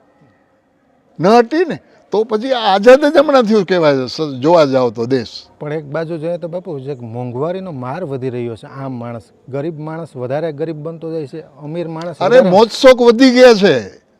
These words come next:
Speaker 1: તમારા બધાના, એટલે તમારે મોંઘવારી નડે છે. કાં બીજા કોઈને મોંઘવારી નથી નડતી. નાના માણસો હોય છે બિચારા, રોડ ઉપર જે કરે છે મજૂરી બસો રૂપિયામાં, એને મોંઘવારી નથી નડતી. એને ખબર જ છે કે મારે બસો કમાવાના છે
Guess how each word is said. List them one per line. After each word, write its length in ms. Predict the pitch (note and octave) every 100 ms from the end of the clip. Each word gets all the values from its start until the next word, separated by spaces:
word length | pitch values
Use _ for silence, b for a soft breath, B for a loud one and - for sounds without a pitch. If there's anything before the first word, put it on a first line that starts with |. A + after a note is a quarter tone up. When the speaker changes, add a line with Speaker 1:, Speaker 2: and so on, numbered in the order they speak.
| _ E3
Speaker 1:
તમારા 300 | G3 F#3+ F#3
બધાના, 500 | F3+ E3+ C#3+ G#2 D#2+ _ b b b
એટલે 280 | F#3 A#3 A#3
તમારે 300 | B3+ B3+ B3
મોંઘવારી 500 | A#3 A3+ A3+ A3+ G#3+
નડે 300 | G#3 G3+ D3
છે. 140 | C#3
કાં 220 | F#3 G#3+
બીજા 320 | G3 G3+ G3+ A3
કોઈને 280 | A3 B3+
મોંઘવારી 420 | C#4+ C#4 C4+ C4+ C#4
નથી 260 | C#4 C4+
નડતી. 360 | C4 A#3+ A#3+ A#3 B B B F3
નાના 340 | E3+ G3+ A3
માણસો 360 | G#3 A3+ G3+ A#3
હોય 240 | A3+ A#3+
છે 120 | A3+
બિચારા, 360 | A3+ A3 A#3 A3
રોડ 340 | F#3+ G#3 A3+
ઉપર 240 | A3 A3 G#3+
જે 180 | G#3 G#3+
કરે 300 | G#3 A3+ G#3+
છે 100 | A3
મજૂરી 400 | G3+ G3 A3 G3+
બસો 300 | G#3 A3 G#3
રૂપિયામાં, 540 | G#3 A3 G#3+ G#3 A3+ b b b
એને 180 | F#3+ G#3
મોંઘવારી 440 | A3 A3+ A#3+ C4
નથી 260 | D4 C#4 D4
નડતી. 300 | C4 A#3 A3+
એને 180 | B3
ખબર 340 | A#3+ C4 C#4+ C4
જ 60 |
છે 160 | A#3 B3+
કે 80 | A#3
મારે 260 | A3+ A3+
બસો 320 | A3+ A#3 A#3+ A#3+
કમાવાના 580 | C4 C#4 B3 G#3+ F#3+
છે 220 | C#3+ C#3